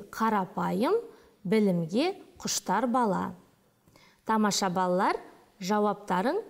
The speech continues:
дұрыс деген ойдамын. Ал енді екінші тапсырмамызға назар аударайық. Берілген сөйлемдерді оқы,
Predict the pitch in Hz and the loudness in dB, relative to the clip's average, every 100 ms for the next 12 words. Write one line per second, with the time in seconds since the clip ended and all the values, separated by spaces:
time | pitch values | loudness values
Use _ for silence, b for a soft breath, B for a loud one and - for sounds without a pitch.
0 | - - 180 214 285 - 262 226 226 - | -6 0 2 2 0 0 2 2 0 -4
1 | 196 175 185 180 180 180 - _ _ _ | -4 -2 -2 -2 -4 -8 -14 _ _ _
2 | _ _ _ _ _ _ _ _ B B | _ _ _ _ _ _ _ _ B B
3 | B B B - 208 190 180 233 339 339 | B B B -2 0 2 0 4 4 4
4 | 320 233 208 202 196 - 190 185 175 185 | 2 2 0 -2 -4 -2 -2 0 0 -2
5 | 285 330 226 196 180 170 175 175 180 330 | 0 0 2 2 0 0 -2 -2 0 -2
6 | - - _ _ b b b b _ 175 | -4 -20 _ _ b b b b _ 2
7 | 254 311 294 214 202 180 - - - 262 | 4 4 4 4 2 0 -4 -4 2 4
8 | 233 214 180 175 170 190 220 240 247 247 | 4 4 2 0 -2 -4 2 2 2 -2
9 | 180 175 185 330 | -6 -2 0 -2